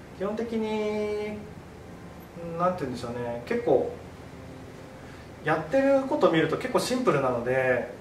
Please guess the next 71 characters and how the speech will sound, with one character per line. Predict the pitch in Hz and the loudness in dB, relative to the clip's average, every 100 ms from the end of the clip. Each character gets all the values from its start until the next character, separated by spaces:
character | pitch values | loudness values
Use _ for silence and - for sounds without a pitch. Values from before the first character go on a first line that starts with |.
| 139 | -2
え | |
ー、 | 131 | 0
あ | 127 | 2
の、 | 127 123 135 | 0 0 0
あ | 208 | 2
ん | |
ま | 285 | 2
り、 | 285 277 - - - - - - - - - - - | 2 0 -2 -8 -14 -16 -14 -14 -12 -12 -12 -14 -2
な | 202 | 0
ん | 240 | 2
て | |
言 | 180 | 0
う | |
ん | |
で | - | 0
し | |
ょ | 117 | 2
う | |
ね、 | 131 139 143 139 - - | 6 8 6 4 -2 -2
あ | - | 6
ん | |
ま | 254 202 | 6 6
美 | |
容 | 262 | 4
師 | 302 | 4
に | 196 | 0
響 | 180 226 | 0 2
か | 330 | 6
な | 330 | 6
い | 185 | 8
の | |
か | 139 | 6
も | 127 | 4
し | 127 | 0
れ | |
な | 120 | -4
い | |
で | 117 | -6
す | 139 | -2
ね。 | 147 160 160 - - | 2 2 0 -6 -6
は | 135 135 | 2 2
い。 | 117 110 - - - - - - - - - | 2 -2 -10 -14 -14 -16 -14 -16 -16 -16 -6
だ | 233 | -2
け | 233 | 2
ど | 180 | 6
ね、 | 151 | 8
本 | 139 - 190 233 | 8 8 4 4
質 | - | -2
っ | 247 | -8
て、 | - 240 240 240 240 - - - - - - - - - | -6 2 8 8 8 2 -10 -14 -14 -14 -14 -14 -14 -6
実 | 170 - 233 | -4 4 6
際 | 240 | 8
に | 233 | 8
あ | 220 | 8
の、 | 220 | 6
く | - | 0
せ | 220 208 | 0 2
毛 | 208 208 208 | 2 2 2
と | 196 | 0
か | - 143 127 | 6 8 8
対 | 147 147 | 8 6
応 | 147 147 | 8 4
す | 156 | 2
る | 151 | 0
と | 160 | 0
き | |
に、 | 127 127 139 135 113 - - - - - - - - - - - | 0 0 0 0 -2 -8 -14 -14 -14 -14 -14 -12 -10 -10 -8 4
や | 180 | 6
っ | |
ぱ | |
り | 220 | 8